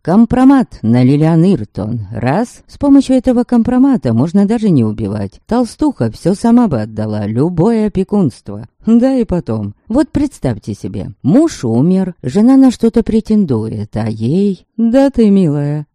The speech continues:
прелюбодейка». В монастырь однозначно, а там ищите ветра в поле. Лилю спас созданный Джессом образ тупой коровы.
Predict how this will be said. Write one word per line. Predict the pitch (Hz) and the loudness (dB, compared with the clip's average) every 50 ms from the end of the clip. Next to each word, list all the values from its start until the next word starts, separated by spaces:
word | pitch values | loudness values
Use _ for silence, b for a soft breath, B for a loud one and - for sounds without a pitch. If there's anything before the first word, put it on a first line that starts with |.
| _ | _
прелюбодейка». | - - 160 214 240 247 269 269 240 277 269 240 294 339 381 403 403 392 - _ - 190 190 196 190 - _ _ _ - | -2 0 4 4 6 6 6 4 4 2 2 2 2 0 0 0 -2 -4 -8 _ -8 -6 -6 -6 -8 -10 _ _ _ -8
В | 113 120 156 | -2 2 4
монастырь | 202 240 269 277 302 302 262 - 330 320 302 240 170 | 6 6 6 6 6 4 2 2 2 2 4 4 4
однозначно, | 160 165 175 208 214 208 185 226 214 156 - - - 104 104 - - | 4 2 2 0 0 0 0 0 0 -2 -4 -6 -8 -10 -10 -8 -6
а | - 247 285 302 294 | -4 -2 0 0 -2
там | 277 - 302 311 302 277 277 254 226 247 | -2 -2 -2 -2 -2 0 2 4 4 4
ищите | 277 277 - - 320 320 269 - 185 | 4 2 0 -2 -4 -2 0 0 0
ветра | 135 143 165 - 147 123 107 | 0 0 -2 -2 -2 -4 -4
в | - - | -6 -8
поле. | - 110 110 104 - 104 98 101 110 - _ | -8 -6 -6 -4 -4 -6 -6 -6 -8 -10 _
Лилю | - 127 135 180 240 302 330 302 294 240 | -8 -4 -2 0 2 2 2 2 2 2
спас | - - - - 214 233 269 294 277 208 139 - - - | 0 -2 -4 -2 -2 -2 0 0 -2 -2 -2 -4 -8 -16
созданный | - - - 202 240 220 202 208 202 185 170 | -10 -4 -2 -2 0 2 2 2 2 2 2
Джессом | 143 117 139 196 226 - - 143 131 | 0 -2 -4 -4 -2 -2 0 0 2
образ | 113 123 190 247 240 190 147 120 110 | 2 0 0 0 -2 -2 -4 -4 -4
тупой | - - 135 135 - 196 202 | -6 -6 -6 -2 -2 -2 0
коровы. | - - 226 233 262 269 269 226 156 113 92 101 98 - | 0 0 2 2 4 4 2 2 0 -2 -6 -10 -12 -12